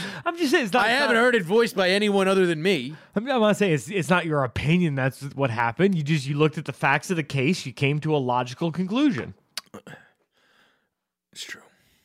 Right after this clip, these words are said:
Speaker 2: It's true. I think, yeah, the other, the other shooting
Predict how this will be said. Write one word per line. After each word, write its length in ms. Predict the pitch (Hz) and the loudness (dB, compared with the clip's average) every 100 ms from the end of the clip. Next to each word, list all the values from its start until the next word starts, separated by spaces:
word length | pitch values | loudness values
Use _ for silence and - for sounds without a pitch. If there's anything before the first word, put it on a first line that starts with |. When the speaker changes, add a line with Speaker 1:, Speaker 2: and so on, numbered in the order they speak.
| _ _ _ - | _ _ _ -14
Speaker 2:
It's 160 | 104 | -10
true. 260 | - 87 - _ - | -10 -12 -16 _ -10
I 140 | - 160 | -2 -2
think, 180 | 196 151 | -2 -2
yeah, 220 | 170 135 | 0 0
the 140 | 120 | -2
other, 340 | 127 175 170 131 | -2 0 0 -2
the 180 | 123 123 | -4 0
other 200 | 156 175 | 2 2
shooting 580 | - 127 113 104 98 | 0 -2 0 -2 -8